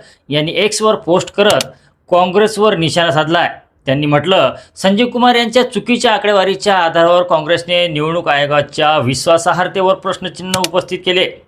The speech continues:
आता चूक कबूल झाली, पण खोटं नॅरेटिव्ह रचण्याची जबाबदारी कोण घेणार? उपाध्याय यांनी राहुल गांधी यांच्यावर टीका करत म्हटलं, "माफी मागणं त्यांच्यासाठी नवीन नाही."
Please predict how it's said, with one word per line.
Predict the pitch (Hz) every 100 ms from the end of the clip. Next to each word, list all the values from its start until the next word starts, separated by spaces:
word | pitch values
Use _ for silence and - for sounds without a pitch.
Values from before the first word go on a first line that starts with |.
| _ _ _ _ _ _ _ _ _
आता | 156 254
चूक | 226 - 254 254
कबूल | 208 214
झाली, | 190 208 175
पण | 170 190 -
खोटं | 170 226
नॅरेटिव्ह | 214 214 208 196
रचण्याची | 156 185 - 160
जबाबदारी | 160 165 160 180
कोण | 175 208 226
घेणार? | 190 214 196 139 - _
उपाध्याय | 151 226 226 226 226
यांनी | 226 226
राहुल | 190 175
गांधी | 175 170 165
यांच्यावर | 165 147 170 175
टीका | 156 165
करत | 190 214 202
म्हटलं, | 175 135 165 147 - _ _ _ -
"माफी | 123 123 165
मागणं | 156 151 170 185 120 - -
त्यांच्यासाठी | 151 143 180 165 175
नवीन | 180 175 175
नाही." | 180 165 151